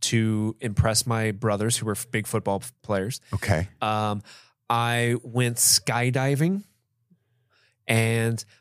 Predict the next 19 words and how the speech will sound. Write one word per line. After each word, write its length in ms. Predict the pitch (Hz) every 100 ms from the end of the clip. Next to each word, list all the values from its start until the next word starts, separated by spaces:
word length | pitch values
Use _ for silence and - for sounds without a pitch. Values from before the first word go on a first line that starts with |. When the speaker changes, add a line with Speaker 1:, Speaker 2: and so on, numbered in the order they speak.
| _
Speaker 1:
I 100 | 113
am 160 | 117 -
undefeated 600 | 139 147 135 139 135 131
at 100 | 127
pro 180 | - 117
wrestling. 460 | 110 101 - - 117 _ _ _ _ _ _ _ _ _ _ _ _ _ _ _ _ - _ _ _ _ _ _
Which 180 | 113 113
is 100 | 113
the 100 | 113
lie? 340 | 104 107 104 - _ _ _ -
Speaker 2:
You've 220 | 131 120 107
never 220 | 120 123
been 200 | 117 104
skydiving. 800 | - - 98 98 80 73 - - _ _ _ _ _ _ _ - - -
Speaker 1:
False. 680 | 254 262 151 - - - - _ _ 117
I 60 |
have 300 | 110 127 127
been 120 | 120 98
skydiving. 680 | - 95 92 90 87 87